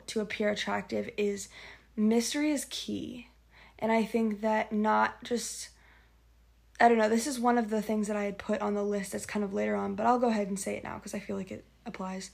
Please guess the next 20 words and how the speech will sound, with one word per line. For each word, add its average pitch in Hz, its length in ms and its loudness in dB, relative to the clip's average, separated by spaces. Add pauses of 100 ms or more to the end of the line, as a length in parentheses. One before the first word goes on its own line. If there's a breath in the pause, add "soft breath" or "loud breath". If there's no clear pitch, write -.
(480 loud breath)
If 240 220 4
you 240 200 4
live 226 680 2 (320)
and 226 100 2
you 226 140 2
act 214 400 -2
the 220 80 0
same, 208 460 0
no 214 160 2
one 226 200 2
is 220 140 -2
going 208 320 -2
to 196 140 -6
be 196 260 -4
drawn 190 540 -2
to 196 120 -6
get 196 220 -8
to - 100 -8
know 202 220 -4
you - 380 -10